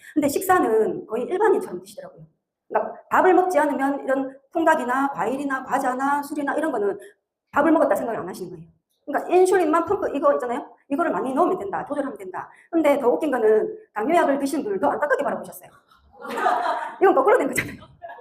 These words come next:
네, 주사를 맞고 있는 본인은 "어, 약 먹어서 어떡하냐고."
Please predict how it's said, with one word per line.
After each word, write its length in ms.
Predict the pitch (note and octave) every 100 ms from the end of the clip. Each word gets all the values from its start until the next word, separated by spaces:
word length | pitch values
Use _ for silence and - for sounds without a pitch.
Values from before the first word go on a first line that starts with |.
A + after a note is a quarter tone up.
| - _ _ _ _ -
네, 120 | F4
주사를 260 | E4 F4+ A#4
맞고 180 | F4 E4
있는 200 | E4 D#4
본인은 720 | E4+ F4+ C4+ C4+ G#3 F4+ - _ _ -
"어, 180 | E4 D4
약 120 | C4+
먹어서 220 | F#4 - D4+
어떡하냐고." 540 | - C#4 C#4+ E3 -